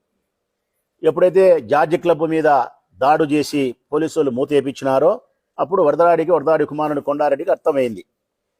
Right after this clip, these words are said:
పోలీసు వాళ్ళు నిజాయితీగా నిష్పక్షపాతంగా పనిచేస్తున్నారు, మా నాయన మాట్లాడిన మాటల వల్ల అని చెప్పి, కాళ్ళ బేరానికి అబ్బా కొడుకులు కలిసి ఇరవై రోజుల కిందట డిఐజీని కలిసినారు. నేను చెప్పేది అబద్ధమైతే వాళ్ళు స్టేట్మెంట్ ఇమ్మను, పోలీసు కలిసలేదేమో, సీసీ కెమెరాలో చూడమను,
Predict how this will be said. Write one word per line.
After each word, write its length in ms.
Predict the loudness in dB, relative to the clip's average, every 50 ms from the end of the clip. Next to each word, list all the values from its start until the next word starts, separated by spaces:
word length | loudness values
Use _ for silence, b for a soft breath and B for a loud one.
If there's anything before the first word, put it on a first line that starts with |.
| _ _
పోలీసు 220 | 0 0 0 2 2
వాళ్ళు 160 | 0 0 0
నిజాయితీగా 420 | -2 0 0 0 0 0 0 -2 -2
నిష్పక్షపాతంగా 760 | -4 -6 _ -12 -12 -10 -4 -2 -2 -2 0 0 -2 -2
పనిచేస్తున్నారు, 720 | -2 -2 -6 0 0 0 0 0 -2 -2 -2 -2 0 0 -2 -4 -6 _ _ _ _ _ _ _
మా 80 | -4 -2
నాయన 200 | 0 0 0 -2
మాట్లాడిన 400 | -2 -2 -4 -2 -2 -2 -2 -2
మాటల 340 | -4 -2 -4 0 0 0 2
వల్ల 240 | 2 2 2 2 0
అని 120 | -2 -4
చెప్పి, 360 | -4 -10 -12 -12 _ -6 -4 -4 -4 -6 -8 _ _ _ _ _
కాళ్ళ 240 | -4 -2 0 0 0
బేరానికి 480 | 2 2 2 2 2 0 0 -2 -4
అబ్బా 280 | -4 -4 -2 0 0 0
కొడుకులు 340 | 0 -2 -4 -4 -2 -2 0
కలిసి 220 | 0 -2 -2 -2 0
ఇరవై 160 | 2 4 4
రోజుల 180 | 4 4 2 0
కిందట 280 | -4 -8 -10 -8 -8
డిఐజీని 400 | -8 -8 -6 -6 -4 -4 -6 -8
కలిసినారు. 440 | -8 -10 -10 -10 -10 -8 -8 -8 -8 _ _ _ _ _ _ _ _ _ _ _ _ _ _ _ _ _ _ _ -10
నేను 100 | -4 -4
చెప్పేది 240 | -2 2 4 4 4
అబద్ధమైతే 540 | 4 2 2 2 2 2 2 0 2 4 2 2 2 -2 _ _ _ _ _ _ _ _ _ _ -4
వాళ్ళు 160 | -4 -4 -4
స్టేట్మెంట్ 400 | -2 -2 -2 0 0 -2 -2 -2
ఇమ్మను, 280 | -2 -2 -2 -2 -2 -4 -4 _
పోలీసు 160 | 0 0 2 2
కలిసలేదేమో, 600 | 0 0 0 0 0 2 2 0 -2 -2 -10 -16 _ _ _ _ _ _ _ _ _ _ _ _ _ _
సీసీ 220 | -10 -8 -4 -4 0
కెమెరాలో 360 | 0 2 4 4 4 4 2
చూడమను, 440 | 0 2 0 0 0 0 -2 -2